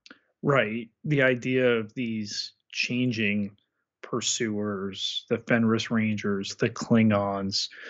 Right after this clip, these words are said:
Starfleet guys coming after Jack, and that they had their resources, I think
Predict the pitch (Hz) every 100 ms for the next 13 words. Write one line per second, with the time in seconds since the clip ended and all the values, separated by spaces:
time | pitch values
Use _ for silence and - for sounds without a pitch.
0 | - - - - - 117 104 - 127 107
1 | 107 110 101 104 104 - - 123 110 104
2 | 104 - 104 101 113 101 95 95 127 117
3 | 107 117 110 101 117 113 110 104 107 104
4 | 104 107 104 - 98 95 104 98 92 -
5 | - 107 - 123 113